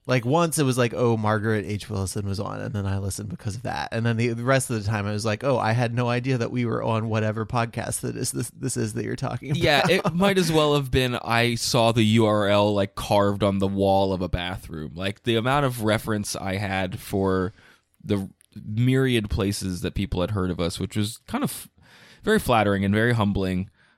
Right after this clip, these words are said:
Speaker 2: um, that you all are spreading the word as well as you are. Um,
Speaker 1: Yes,
Speaker 2: so
Speaker 1: keep
Speaker 2: thanks for
Speaker 1: doing
Speaker 2: that.
Speaker 1: that.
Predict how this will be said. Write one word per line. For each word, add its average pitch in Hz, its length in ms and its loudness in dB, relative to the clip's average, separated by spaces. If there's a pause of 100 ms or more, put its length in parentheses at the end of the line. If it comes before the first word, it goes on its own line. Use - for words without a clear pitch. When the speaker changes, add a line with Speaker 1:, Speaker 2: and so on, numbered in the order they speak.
(140)
Speaker 2:
um, 92 540 -2 (260)
that 92 320 -2 (520)
you 101 340 2
all 92 260 2
are 90 200 -4
spreading 90 380 -2
the 80 80 -4
word 73 340 -4 (100)
as 95 180 -6
well 64 220 -6
as 95 100 -6
you 65 140 -6
are. 58 240 -6 (280)
Um, 82 240 -6
Speaker 1:
Yes, 131 100 0
Speaker 2:
so 127 80 2
Speaker 1:
keep 127 80 -2
Speaker 2:
thanks 147 180 0
for 135 60 -2
Speaker 1:
doing 113 100 0
Speaker 2:
that. 117 320 -2
Speaker 1:
that. 139 80 -16